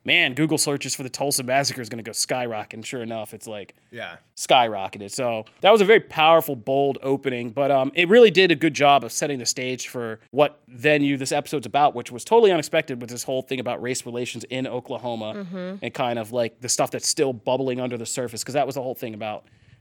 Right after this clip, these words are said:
Speaker 1: the Greenwood Massacre. It was, like, all this stuff that had been bubbling over the surface kind of exploded out
Speaker 2: Yeah.
Speaker 1: into this thing, and that's kind of what this first episode is kind of referencing again. And in history that we decide to scrub away,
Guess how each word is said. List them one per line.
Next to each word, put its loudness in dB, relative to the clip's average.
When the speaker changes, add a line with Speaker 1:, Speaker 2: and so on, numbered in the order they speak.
Speaker 1:
the -8
Greenwood -4
Massacre. -8
It -12
was, -14
like, -14
all -2
this -2
stuff -4
that -6
had -6
been -8
bubbling -8
over -12
the -16
surface -4
kind -2
of -10
exploded -4
out -12
Speaker 2:
Yeah. -14
Speaker 1:
into -14
this -10
thing, -10
and -14
that's -10
kind -6
of -16
what -10
this -6
first -10
episode -10
is -20
kind -16
of -20
referencing -12
again. -16
And 0
in 0
history 0
that -4
we -10
decide -6
to -14
scrub -4
away, -10